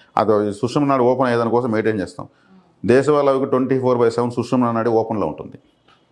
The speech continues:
దైవశక్తి ఇప్పుడు దానికి రిసీవ్ అవుతూనే ఉంటుంది. అందుకు దాన్ని పూజ చేస్తే మనకు మంచిది, దానికి ఫుడ్ పెడితే మనకు మంచిది, దాని యొక్క పాలు దేవతాభిషేకానికి ఇస్తే మనకు మంచిది,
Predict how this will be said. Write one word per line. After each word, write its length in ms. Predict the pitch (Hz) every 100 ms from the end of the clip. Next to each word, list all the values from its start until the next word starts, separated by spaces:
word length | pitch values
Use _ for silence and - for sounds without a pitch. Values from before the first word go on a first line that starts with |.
| _ _ _ _ _ _ _ _ _ _ _ 170 156
దైవశక్తి 460 | 113 123 135 131
ఇప్పుడు 200 | 127 131
దానికి 180 | 117 110
రిసీవ్ 260 | 104 101 117
అవుతూనే 300 | 104 107 101
ఉంటుంది. 220 | 95 92
అందుకు 240 | 104 139
దాన్ని 180 | 131 107
పూజ 220 | - 113
చేస్తే 380 | 104 95 - 302 - - _ _ _ -
మనకు 260 | 104 117 110
మంచిది, 540 | 98 92 92 95 95
దానికి 280 | 92 107 101
ఫుడ్ 280 | - 107 113
పెడితే 200 | 104 101
మనకు 280 | 98 101
మంచిది, 540 | 95 82 85 85 82 71 - - _
దాని 140 | 101 104
యొక్క 220 | 104 -
పాలు 440 | 110 117 131 - - _ -
దేవతాభిషేకానికి 760 | 104 113 123 117 107 107 101 90
ఇస్తే 200 | - 127
మనకు 440 | 101 98 90 85
మంచిది, 600 | 92 98 92 85 85 85